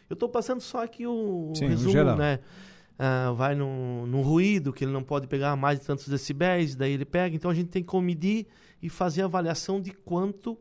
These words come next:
Speaker 1: ele tem direito de insalubridade, que pode ser dez, vinte, trinta e quarenta por cento. O químico, da mesma forma. Hoje tem, tem filtros que vejo se, se tem co-,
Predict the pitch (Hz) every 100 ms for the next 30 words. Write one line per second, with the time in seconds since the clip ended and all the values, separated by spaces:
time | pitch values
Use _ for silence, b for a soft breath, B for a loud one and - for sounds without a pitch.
0 | - - 185 180 180 175 175 165 160 170
1 | 151 - 196 202 233 147 127 - 139 135
2 | - 131 - b b b b 127 139 185
3 | 196 143 135 185 - - 147 175 190 185
4 | 180 185 190 190 - 143 104 - _ _
5 | _ b b b _ 175 - 254 254 220
6 | 247 254 254 247 220 214 139 107 - _
7 | - b b b b 139 170 175 147 156
8 | 156 135 113 - _ b b b b b
9 | b _ _ 127 117 113 - 160 202 -
10 | 131 - 131 120 120 135 170 131 110 -
11 | 135 - - _ 127 -